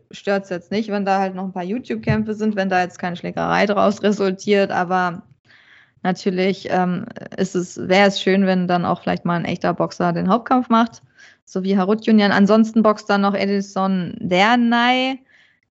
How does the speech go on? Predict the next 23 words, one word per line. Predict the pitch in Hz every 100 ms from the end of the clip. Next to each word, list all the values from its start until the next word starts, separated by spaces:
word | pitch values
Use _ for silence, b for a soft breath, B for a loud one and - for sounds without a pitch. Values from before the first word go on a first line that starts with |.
| _
Darian | - 202 208 233 202 196
Yaza, | 185 190 220 226 214 214
Rostam | 190 214 - 196 190
Ibrahim, | 208 - 214 214 214 208
also | 202 202 214
nicht | 214 240 -
wirklich | 196 233 226
große | - 190 269 - 240
Namen. | 226 226
Den | 214
einzigen, | 208 220 226
den | 208
man | 220 214
da | 214 196
wirklich | 220 220
noch | 214 214 208
kennt, | - 208 214 202
ist | 190 196
Karo | - 208 196
Murat, | 202 214 254 254
der | 226 226
da | 220
wieder | 220 220 233 -